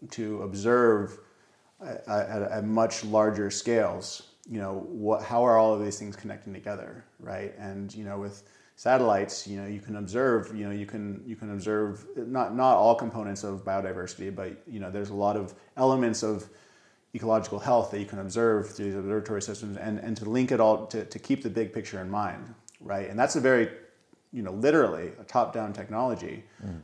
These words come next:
Speaker 1: but it's a very useful, uh, technology and, you know, very, he used the word,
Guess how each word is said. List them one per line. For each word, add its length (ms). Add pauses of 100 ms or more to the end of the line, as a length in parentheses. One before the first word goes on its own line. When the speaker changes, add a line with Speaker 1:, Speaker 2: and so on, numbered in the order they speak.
Speaker 1:
but 320
it's 160
a 40
very 640 (240)
useful, 880
uh, 360
technology 640
and, 240
you 100
know, 140
very, 360
he 180
used 200
the 80
word, 360